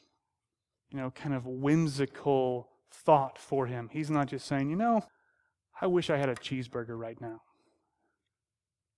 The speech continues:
One that could be described with many adjectives.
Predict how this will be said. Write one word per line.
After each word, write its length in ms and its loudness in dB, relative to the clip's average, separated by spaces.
One 260 2
that 340 -2
could 160 -4
be 120 0
described 420 0
with 140 -8
many 320 -2
adjectives. 640 -8